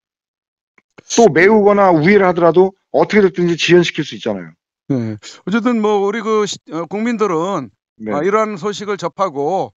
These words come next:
Speaker 2: '아, 이건 뭐 신고해도 안 되는구나.' 이렇게 하면은 안 되고, 예, 군 당국이나 정부에 이렇게
Speaker 1: 네.
Speaker 2: 계속, 예, 그 목소리를 내줘야 될 필요성이 있지 않습니까?
Speaker 1: 있지요.
Speaker 2: 예, 그리고 우리 또 민간 탐사대는 계속해서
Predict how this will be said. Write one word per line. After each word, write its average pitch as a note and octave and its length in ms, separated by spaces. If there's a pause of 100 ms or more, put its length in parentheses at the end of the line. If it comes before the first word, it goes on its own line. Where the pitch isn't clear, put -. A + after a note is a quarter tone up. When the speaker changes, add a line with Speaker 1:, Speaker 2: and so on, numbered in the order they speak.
(280)
Speaker 2:
'아, C#3+ 140
이건 G3 180
뭐 G3+ 80
신고해도 G#3+ 540
안 D3+ 120
되는구나.' F3+ 520
이렇게 F3 340
하면은 F3+ 300
안 D3 140
되고, C#3+ 520 (380)
예, C#3+ 240 (100)
군 F#3 440
당국이나 E3+ 480
정부에 E3 640 (360)
이렇게 D#3 240
Speaker 1:
네. F3+ 60
Speaker 2:
계속, F3 300 (420)
예, C#3 220
그 C#3+ 180
목소리를 F#3+ 560
내줘야 F#3 720
될 F#3 160
필요성이 F#3 640
있지 E3+ 180
않습니까? C#3 680
Speaker 1:
있지요. D3 580
Speaker 2:
예, D#3 180
그리고 F3+ 460 (260)
우리 E3+ 140
또 G3 120
민간 G3 280
탐사대는 F#3+ 720 (280)
계속해서 F3+ 520